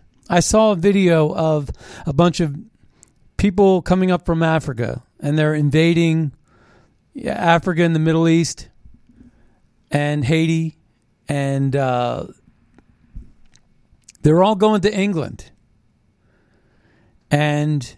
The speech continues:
they're just laughing their heads off, partying like there's, it's nineteen ninety-nine.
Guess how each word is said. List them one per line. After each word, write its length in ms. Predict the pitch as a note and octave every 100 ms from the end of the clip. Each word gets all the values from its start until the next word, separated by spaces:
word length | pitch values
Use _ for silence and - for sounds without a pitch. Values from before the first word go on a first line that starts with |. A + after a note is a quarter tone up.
| _ _ _ _ _ _ _ _ _ _ _
they're 140 | D#3 F#3
just 320 | F#3+ E3 - _ _ _ _ _ _ _ _ _ _ -
laughing 500 | C3 D3 G3 A3+ A#3
their 160 | A3
heads 320 | F3 F#3+ D#3 C3
off, 460 | G#2+ A2+ B2 - - _
partying 460 | - F#3 G#3 A3+ A3+
like 220 | G3+ F3+
there's, 340 | E3+ D3+ C#3 -
it's 600 | F#3 F#3 F#3+ F3+ A#2+ E3
nineteen 440 | E3 F3+ G3 F3
ninety-nine. 680 | D#3+ D#3+ D3 B2+ A#2+ A2